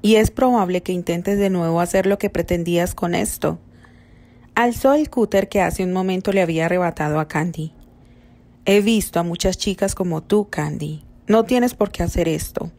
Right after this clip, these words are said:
Piensa en las personas que te aman". La rubia empezó a sollozar. Estaba entrando al fin en un estado de lucidez,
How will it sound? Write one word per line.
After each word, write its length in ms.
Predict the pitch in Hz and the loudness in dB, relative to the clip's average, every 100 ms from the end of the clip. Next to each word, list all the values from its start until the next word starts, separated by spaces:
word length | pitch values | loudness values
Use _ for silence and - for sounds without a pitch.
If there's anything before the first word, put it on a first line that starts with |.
| - - - - | -20 -20 -20 -2
Piensa 300 | - 247 254 | 2 4 4
en 40 | 294 | 0
las 120 | 269 | 0
personas 400 | 208 202 185 202 | -2 0 -2 -2
que 80 | 214 | -2
te 180 | - | 0
aman". 460 | 185 190 170 - 175 - - - - _ _ - - - - | 2 2 0 -2 -8 -16 -20 -20 -20 _ _ -20 -20 -16 0
La 160 | 262 | 2
rubia 400 | 302 277 208 208 | 4 2 2 2
empezó 380 | 208 202 190 202 | 0 -2 -2 -2
a 80 | 196 | -2
sollozar. 580 | 220 202 175 - 156 - - - - - | -2 -2 -2 -2 -6 -6 -14 -20 -12 -4
Estaba 360 | 202 233 233 | 0 2 2
entrando 440 | 285 262 208 202 214 | 2 2 0 2 0
al 80 | |
fin 300 | 214 196 190 - | 0 -2 -2 -2
en 160 | 196 | 0
un 100 | 208 | 2
estado 420 | 226 233 214 208 208 | 0 0 0 2 2
de 120 | 202 | 0
lucidez, 720 | 175 175 160 160 143 - | -2 -4 -2 -2 -2 -6